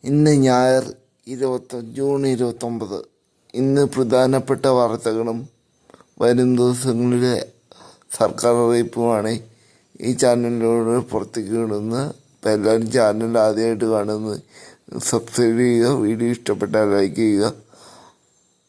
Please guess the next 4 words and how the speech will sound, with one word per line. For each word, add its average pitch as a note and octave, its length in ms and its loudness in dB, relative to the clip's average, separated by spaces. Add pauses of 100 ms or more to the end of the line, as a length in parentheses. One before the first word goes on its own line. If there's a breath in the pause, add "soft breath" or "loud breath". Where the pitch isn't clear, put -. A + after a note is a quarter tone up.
(720)
നേരെ A2 380 0
നമുക്ക് A2+ 280 2 (100)
വീഡിയോയിലേക്ക് G2 520 0
പോകാം. G1+ 320 0